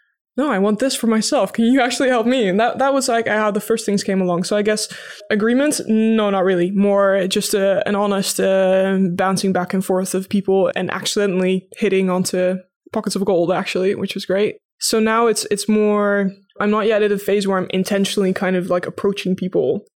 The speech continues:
to sell this. Like, I'm not in the sales stage yet. I'm actually really in this whole idea of I'm embarking on this journey and the journey has already begun, but the first, like, real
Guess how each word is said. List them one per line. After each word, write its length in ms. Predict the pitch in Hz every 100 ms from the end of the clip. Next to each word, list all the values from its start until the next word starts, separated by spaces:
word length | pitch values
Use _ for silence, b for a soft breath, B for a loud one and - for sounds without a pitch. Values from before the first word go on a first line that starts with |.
| -
to 220 | - -
sell 340 | 185 - 277 160
this. 260 | - -
Like, 160 | 104 -
I'm 80 | 190
not 140 | 190
in 80 | 185
the 80 | 175
sales 680 | - 185 180 180 - - - _ _ -
stage 380 | - 180 170 170
yet. 320 | 180 - - - 202
I'm 120 | 190
actually 260 | 180 -
really 220 | 190 190 185
in 80 |
this 240 | 180 175 -
whole 280 | - 180 165 -
idea 260 | 185 190
of 180 | 180 175 - _ _ _ _ _ _ _ _ -
I'm 100 | 202
embarking 380 | 190 180 190 196
on 60 | 185
this 120 | 180
journey 320 | 247 269 233
and 80 | 208
the 60 | 196
journey 200 | 202 185
has 120 | 180
already 180 | 180 180
begun, 460 | 190 214 208 208 202 B B 175
but 200 | 196 196
the 80 |
first, 360 | 190 220 208 - -
like, 140 | 185 180
real 440 | 196 208 196 196